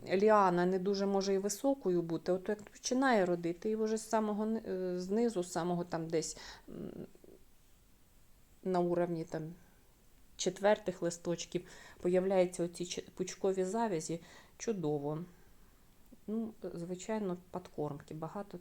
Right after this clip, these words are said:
треба, е, підгодовувати, підживлювати ліанки, тому що вони ж тягнуть на себе і для зростання, і для листя, звичайно, для формування огірочків.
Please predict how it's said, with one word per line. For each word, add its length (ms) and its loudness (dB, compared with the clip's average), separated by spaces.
треба, 420 -6
е, 180 -10
підгодовувати, 840 -8
підживлювати 800 -8
ліанки, 480 -4
тому 280 -4
що 160 -8
вони 240 -6
ж 160 -6
тягнуть 420 -6
на 80 -4
себе 420 -6
і 20 -4
для 180 -4
зростання, 800 -4
і 60 -4
для 220 -6
листя, 480 -6
звичайно, 640 -6
для 120 -8
формування 880 -6
огірочків. 800 -6